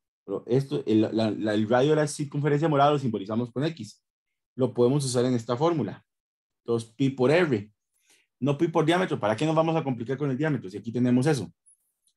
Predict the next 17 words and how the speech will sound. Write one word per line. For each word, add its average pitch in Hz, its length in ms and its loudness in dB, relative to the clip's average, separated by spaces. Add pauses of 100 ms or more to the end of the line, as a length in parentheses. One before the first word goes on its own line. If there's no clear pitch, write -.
(160)
Sería 98 460 -6 (1400)
dos 107 440 2
pi. 160 520 0 (220)
Aquí 120 220 -2
hay 170 80 6
un 175 120 2
signo 165 220 2
de 165 80 2
multiplicar, 135 480 -2
aunque 139 140 -2
usted 110 160 -6
no 120 100 -2
lo, 131 200 -6 (800)
aunque 113 260 0
no 107 100 2
está 135 240 -2
puesto, 151 460 -2